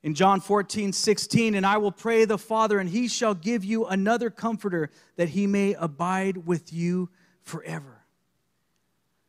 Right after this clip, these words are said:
He's your Comforter.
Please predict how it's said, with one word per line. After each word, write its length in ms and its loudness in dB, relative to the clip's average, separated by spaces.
He's 240 -12
your 80 -6
Comforter. 500 -16